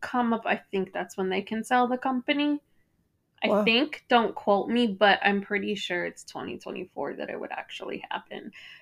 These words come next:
Speaker 1: And I saw Netflix, Amazon, Disney, um, Fox are all kinda contenders.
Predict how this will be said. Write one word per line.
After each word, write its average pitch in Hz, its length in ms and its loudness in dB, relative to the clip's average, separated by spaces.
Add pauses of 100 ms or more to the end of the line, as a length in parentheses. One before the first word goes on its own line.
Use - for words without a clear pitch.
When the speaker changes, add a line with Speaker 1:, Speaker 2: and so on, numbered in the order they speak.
Speaker 1:
And 208 380 2
I 202 80 2
saw 196 220 -6
Netflix, 226 920 -2 (120)
Amazon, 226 1000 0 (460)
Disney, 226 1200 2
um, 170 500 -10 (420)
Fox 226 560 2
are 214 160 6
all 208 260 8
kinda 214 320 2
contenders. 220 880 0